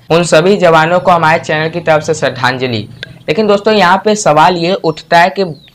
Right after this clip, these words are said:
चाइना के कितने जवान शहीद हुए हैं। दोस्तों, आपको पहले ही बता दें, चाइना इस समय काफ़ी गुस्से में है।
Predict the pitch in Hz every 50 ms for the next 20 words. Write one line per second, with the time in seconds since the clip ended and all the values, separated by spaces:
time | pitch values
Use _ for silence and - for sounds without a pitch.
0 | _ - 180 147 139 143 151 170 180 190 185 196 190 - 175 160 - 180 180 170
1 | 175 160 156 156 160 160 156 160 151 135 139 131 117 123 117 113 107 104 104 _
2 | _ _ _ _ _ - 147 147 185 175 175 185 196 190 - 160 165 185 196 185
3 | 185 180 185 170 170 170 196 196 190 - 180 151 143 147 151 160 180 196 202 -
4 | 156 160 - - 160 165 175 175 - 147 131 - 175 165 151 143 143 143 - -
5 | 170 170 170 170 170 165 175 208